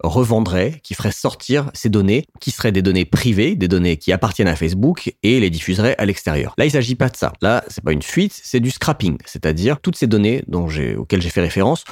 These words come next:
ont été scrappées, c'est-à-dire elles ont été récoltées à, à grande échelle, évidemment, puisque ça concerne cinq cents, plus de cinq cents millions de comptes, mais elles ont été récoltées à grande échelle sur,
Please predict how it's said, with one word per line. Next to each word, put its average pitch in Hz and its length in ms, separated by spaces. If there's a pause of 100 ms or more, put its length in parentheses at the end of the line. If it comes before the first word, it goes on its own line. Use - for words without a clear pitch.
(180)
ont 98 140
été 147 300 (200)
scrappées, - 520
c'est-à-dire 87 280
elles 87 100
ont 85 80
été 101 240
récoltées 117 720
à, 82 320
à 107 80
grande 104 240
échelle, 160 240
évidemment, 90 280
puisque - 140
ça - 140
concerne 85 340
cinq 92 140
cents, 87 320
plus - 140
de - 60
cinq 98 100
cents - 140
millions 80 220
de - 60
comptes, 180 240 (180)
mais 98 100
elles 110 120
ont 123 80
été 107 320
récoltées 113 640
à 131 100
grande 123 240
échelle 135 440
sur, - 520